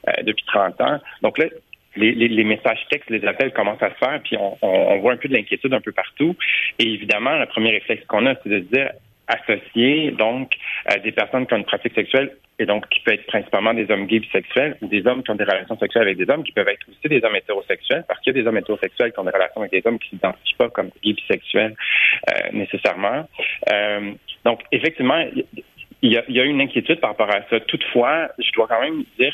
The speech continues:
que on était tellement dans une rapidité d'information, euh, et puis de travailler avec les différentes instances de santé publique pour mettre en place la vaccination, euh, que, euh, bien franchement, euh, on a dû mettre de côté un peu cette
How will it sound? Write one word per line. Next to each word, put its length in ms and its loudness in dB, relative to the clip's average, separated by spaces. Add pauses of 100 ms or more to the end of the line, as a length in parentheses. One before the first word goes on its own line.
que 240 2 (300)
on 160 2
était 220 2
tellement 340 0
dans 140 0
une 200 2
rapidité 640 -2
d'information, 800 -2 (420)
euh, 120 2
et 80 0
puis 120 -2
de 120 2
travailler 460 0
avec 200 -2
les 60 0
différentes 360 0
instances 460 0
de 120 0
santé 240 -2
publique 360 -2
pour 240 0
mettre 260 -2
en 60 2
place 240 -2
la 80 -2
vaccination, 760 0 (460)
euh, 40 0 (140)
que, 100 2 (440)
euh, 60 -6 (120)
bien 140 2
franchement, 640 0 (100)
euh, 400 2
on 160 2
a 60 2
dû 240 -4
mettre 300 2
de 80 4
côté 280 -2 (140)
un 60 -18
peu 320 4
cette 100 -2